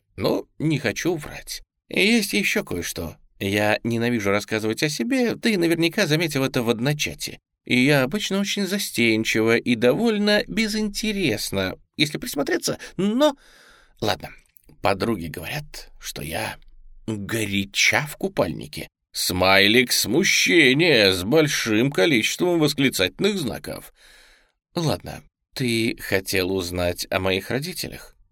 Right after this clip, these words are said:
До сих пор смущаюсь, кстати. Они оба живы и довольно-таки активны. Мама сидела с нами дома, тогда, когда мы с сестрой были маленькие, но недавно стала учиться. Хочет получить диплом учителя,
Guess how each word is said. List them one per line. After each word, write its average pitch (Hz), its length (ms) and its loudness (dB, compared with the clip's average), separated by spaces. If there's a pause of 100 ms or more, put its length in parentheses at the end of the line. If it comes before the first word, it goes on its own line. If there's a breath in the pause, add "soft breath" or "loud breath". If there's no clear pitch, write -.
(280)
До 143 160 -2
сих 147 160 -2
пор 147 160 0
смущаюсь, 147 420 2
кстати. - 380 -4 (300)
Они 110 440 4 (100)
оба 156 400 2
живы 101 720 2 (120)
и 185 240 -2
довольно-таки 160 720 -2
активны. 76 640 -8 (240)
Мама 156 380 0
сидела 107 520 2
с - 140 -4
нами 151 320 2
дома, 98 840 2 (180)
тогда, 92 360 -2
когда 104 360 -2
мы 104 160 0
с - 80 -4
сестрой 135 440 -2
были 135 280 2
маленькие, 98 840 0 (100)
но 170 340 -2
недавно 180 920 2
стала 330 340 0
учиться. - 580 -2 (240)
Хочет 190 560 0
получить 113 500 2
диплом 104 480 0
учителя, 92 640 -4